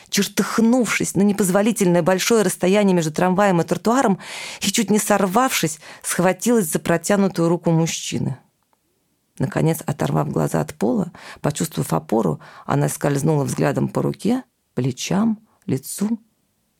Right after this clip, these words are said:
и уткнулась взглядом в рыжую шапку. "А, простите, вы, м, стоите?" как-то неловко спросил только что громко говорящий он. Она покраснела,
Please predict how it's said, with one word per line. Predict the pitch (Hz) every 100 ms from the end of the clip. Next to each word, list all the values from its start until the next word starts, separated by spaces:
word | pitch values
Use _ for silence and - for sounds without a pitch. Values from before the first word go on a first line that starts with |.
| -
и |
уткнулась | 147 - 147 135
взглядом | 127 135 185 180 165 -
в | 143 135
рыжую | 147 139 143
шапку. | - - - - 208 _ _ _ _ _ - _ _ _ _ _
"А, | - 143 143
простите, | 135 165 165 165 - 131 127 - _
вы, | 151 131 151 156 139 -
м, | 147 139 139 139 101 - _ -
стоите?" | - - 147 220 247 143 - _ _ _ _ _
как-то | _ - 151 143
неловко | 139 160 208 -
спросил | - - 139 - 165
только | 165 151 143
что | - 147
громко | 170 180 156
говорящий | 147 147 160 160 - 147 - -
он. | 139 131 131 _ _ _ _ _ _ _ _
Она | - 135 147
покраснела, | 143 139 131 - 131 175 226 202